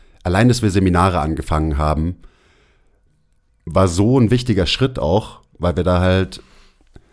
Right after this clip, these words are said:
einen ganz anderen Zugang und Kontakt zu euch allen, also allen, die halt wirklich dann live bei den Seminaren dabei waren,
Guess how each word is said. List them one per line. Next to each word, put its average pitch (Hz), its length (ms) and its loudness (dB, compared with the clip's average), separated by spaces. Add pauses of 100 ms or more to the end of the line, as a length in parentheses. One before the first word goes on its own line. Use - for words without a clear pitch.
(180)
einen 92 140 0
ganz 110 240 2
anderen 98 680 2 (920)
Zugang 104 680 2
und 95 240 2
Kontakt 117 560 -2
zu 87 480 -4
euch 113 320 2
allen, 85 340 0
also 85 200 -2
allen, 92 240 0
die 87 100 -2
halt 85 160 -2
wirklich - 400 -6
dann 85 160 0
live 87 240 0
bei 95 80 -6
den 90 140 0
Seminaren 87 420 -2
dabei 78 300 -2
waren, 80 220 -2